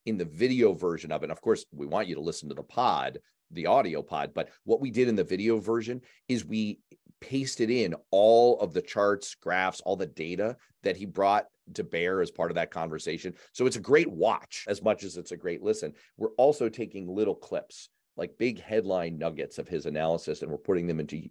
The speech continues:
YouTube Shorts. So anyway, check out the Blue Amp channel. But that's exactly what I think he was driving at. It's so interesting. One of those shorts that we're gonna be putting up, I think, today is his explanation of the fact that he was sitting in focus groups.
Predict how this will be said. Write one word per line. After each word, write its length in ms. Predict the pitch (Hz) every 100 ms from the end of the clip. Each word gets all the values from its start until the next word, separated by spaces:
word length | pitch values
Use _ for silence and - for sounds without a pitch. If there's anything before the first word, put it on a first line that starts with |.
| -
YouTube 400 | 90 90 85 73
Shorts. 420 | - 87 73 - - _
So 140 | 123
anyway, 260 | 147 110 90 - -
check 240 | 147 139
out 160 | 131 -
the 60 |
Blue 240 | 107 104 95
Amp 200 | 95 92
channel. 400 | - 80 80 - - _
But 120 | 139 143
that's 200 | 190 190
exactly 640 | 131 90 127 135 131 120
what 220 | 107 107
I 80 | 98
think 280 | - 107 -
he 180 | 110 95
was 320 | 85 78 - _ _ _ _
driving 460 | 123 135 143 120 90
at. 140 | 82 92
It's 200 | 123 -
so 200 | 160 180
interesting. 500 | 135 - 98 87 82
One 140 | 92 143
of 60 |
those 160 | 156 117
shorts 540 | - 113 - - - _ _
that 120 | 85
we're 120 | 90
gonna 120 | 87 87
be 120 | 85
putting 360 | - 104 92
up, 200 | 90 85 -
I 80 |
think, 260 | - 101 90
today 600 | - 82 104 95 58 53 _ _ _ _ _ _ _ -
is 160 | 151
his 220 | 170 185
explanation 640 | 170 - 123 123 127 - 107
of 120 | 87
the 80 | 87
fact 300 | - 87 -
that 120 | 85
he 140 | - 208
was 180 | 226
sitting 220 | - 127 104
in 100 | 82
focus 380 | - 71 -
groups. 340 | - - -